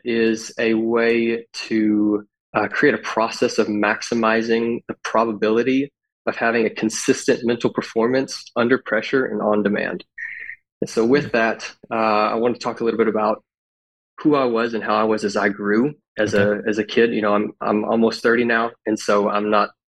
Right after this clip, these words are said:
Speaker 1: you know, a youth, um,
Speaker 2: Yeah, you ain't a
Speaker 1: competitor
Speaker 2: kid no
Speaker 1: anymore.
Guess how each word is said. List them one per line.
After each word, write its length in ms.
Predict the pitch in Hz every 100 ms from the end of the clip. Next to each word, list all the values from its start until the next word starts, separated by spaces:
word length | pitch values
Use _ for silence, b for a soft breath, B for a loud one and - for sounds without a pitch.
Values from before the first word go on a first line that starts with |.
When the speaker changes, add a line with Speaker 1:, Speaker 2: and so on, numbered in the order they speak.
| -
Speaker 1:
you 100 | 110
know, 220 | 101 101 -
a 340 | 110 104 104 - 110
youth, 280 | 110 110 - - _ _ _ -
um, 580 | 98 98 98 101 104 - _
Speaker 2:
Yeah, 80 | 107
you 160 | 113 170
ain't 120 | 196
a 40 |
Speaker 1:
competitor 100 | 113
Speaker 2:
kid 160 | - 107
no 200 | 143 127
Speaker 1:
anymore. 340 | 135 156 120